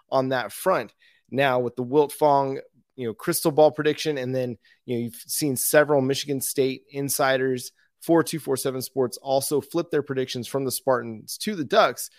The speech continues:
it would indicate that a Zadavian Sims commitment to Oregon is forthcoming. Now, Sims is expected to commit at C four Sports, uh, the training center down there in Durant, Oklahoma. He's gonna commit on Saturday, May twentieth,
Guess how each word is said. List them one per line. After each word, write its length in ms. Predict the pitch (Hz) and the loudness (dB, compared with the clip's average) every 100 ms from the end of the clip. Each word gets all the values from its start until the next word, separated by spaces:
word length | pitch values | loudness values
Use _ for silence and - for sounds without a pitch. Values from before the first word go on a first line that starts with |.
| _ _ - | _ _ 2
it 80 | |
would 140 | 165 175 | 4 4
indicate 500 | 269 214 170 165 139 | 2 0 0 0 2
that 220 | 151 143 | 2 2
a 300 | 123 143 160 | -2 -4 -4
Zadavian 600 | 151 123 127 127 139 147 | -2 0 2 2 2 -2
Sims 460 | 135 131 143 147 - _ _ | -2 -2 -4 -6 -10 _ _
commitment 600 | - 175 156 143 151 180 | -2 2 4 2 -2 -6
to 100 | - | -6
Oregon 520 | 180 139 123 131 151 147 | -2 2 2 2 -2 -4
is 180 | 120 | -6
forthcoming. 600 | - 131 120 - 220 147 107 - _ - | -2 0 0 4 4 4 -6 -16 _ -6
Now, 200 | 123 123 | -2 -2
Sims 400 | - 147 143 117 | 0 0 0 -4
is 80 | |
expected 500 | 123 - 139 127 139 | -8 -4 -4 -4 -6
to 100 | - | -10
commit 360 | 123 135 131 139 | -10 -4 -4 -4
at 200 | 120 123 | -6 -4
C 300 | - - 156 | -4 -4 -6
four 240 | - 147 | -4 -2
Sports, 600 | 123 - - 185 165 - - _ _ _ - | 0 -4 -2 -2 -2 -8 -12 _ _ _ -8
uh, 220 | 98 104 - | -6 -8 -10
the 340 | 113 117 113 | -6 -6 -4
training 500 | 107 - 180 180 175 | -6 0 2 4 0
center 500 | 156 175 160 160 156 _ _ _ | 0 0 0 -2 -6 _ _ _
down 180 | 135 139 | 0 0
there 160 | 131 | 0
in 100 | 131 | -2
Durant, 440 | 117 127 135 131 - | -2 -2 -2 -4 -6
Oklahoma. 540 | 131 123 113 139 156 147 | -8 -6 -6 -4 -4 -4
He's 220 | 117 127 | -6 -4
gonna 180 | 131 120 | -2 -4
commit 340 | 117 127 131 | -4 -2 -2
on 220 | 123 120 113 | -2 -6 -6
Saturday, 500 | - 143 135 135 131 | 0 2 4 2 0
May 160 | 120 | 0
twentieth, 540 | 107 - 143 139 131 | -6 -6 -6 -6 -8